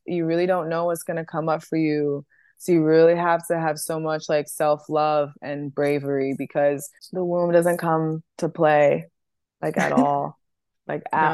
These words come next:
Speaker 2: No.
Speaker 1: all. So you gotta be ready for that. But that's the first thing I would say to do. So you're spot on with that for sure.
Speaker 2: Thank you so much, Carrie. That was a really good advice. Um, and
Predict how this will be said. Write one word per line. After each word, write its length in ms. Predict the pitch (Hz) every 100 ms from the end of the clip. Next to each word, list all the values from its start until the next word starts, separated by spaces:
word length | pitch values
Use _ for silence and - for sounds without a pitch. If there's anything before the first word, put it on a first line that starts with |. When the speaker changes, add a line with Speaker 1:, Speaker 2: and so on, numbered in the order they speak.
| 160
Speaker 2:
No. 60 | 156
Speaker 1:
all. 440 | 151 151 143 143 - - -
So 140 | 165
you 40 |
gotta 120 | 165 170
be 140 | 170
ready 260 | 160 160 156
for 160 | 156
that. 380 | 143 139 139 143 _ - - _
But 120 | 165
that's 240 | 165 156 -
the 80 | 147
first 280 | - 147
thing 220 | - 143 139
I 80 |
would 160 | 139 139
say 320 | 131 135 139 139 - -
to 100 | -
do. 380 | 135 127 117 - -
So 340 | - 139 156 - _ _ _ _ -
you're 140 | 156
spot 280 | 147 147 139
on 240 | 90 98
with 140 | 92 -
that 320 | 80 73 -
for 120 | -
sure. 480 | - - - 71 - _ - - - - _ _ _ _ - - _
Speaker 2:
Thank 180 | 180 180
you 80 | 185
so 160 | 180
much, 260 | 185 170 -
Carrie. 220 | 185 165
That 100 | 170
was 160 | 170 185
a 80 | 180
really 240 | 175 170
good 380 | 170 165 160 202
advice. 720 | - 170 151 143 190 - - -
Um, 560 | 175 170 170 165 170 175 _ _ _ _ _
and 460 | 175 165 170 165